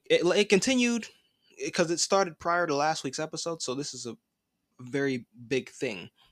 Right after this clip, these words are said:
just in terms of the length of it all. Now, at the summit, a number of things were discussed, particularly the expansion of the organization,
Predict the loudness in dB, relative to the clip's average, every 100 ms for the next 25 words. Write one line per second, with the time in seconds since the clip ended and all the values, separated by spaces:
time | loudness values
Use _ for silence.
0 | -12 -2 0 0 -2 -4 -6 -8 -8 -4
1 | -4 -4 -6 -8 -8 -12 -14 -20 -20 -20
2 | -20 -16 0 4 6 4 4 4 4 4
3 | 0 2 4 4 4 4 2 -2 0 0
4 | -2 -2 -2 0 0 0 -2 -2 -6 -8
5 | _ _ _ _ 4 4 4 2 2 4
6 | 4 2 2 2 0 2 2 2 0 0
7 | -2 0 2 2 2 0 0 -2 -2 -4